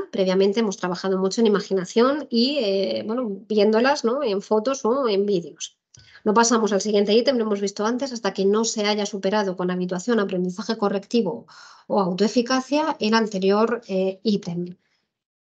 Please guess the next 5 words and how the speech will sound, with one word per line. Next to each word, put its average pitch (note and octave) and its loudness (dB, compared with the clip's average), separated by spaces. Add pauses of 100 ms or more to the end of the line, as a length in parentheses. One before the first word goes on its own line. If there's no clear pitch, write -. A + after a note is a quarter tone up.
(240)
Y E4+ 4 (500)
voy A#3+ 2
a D4 4
leeros D4 2
también C#4+ 0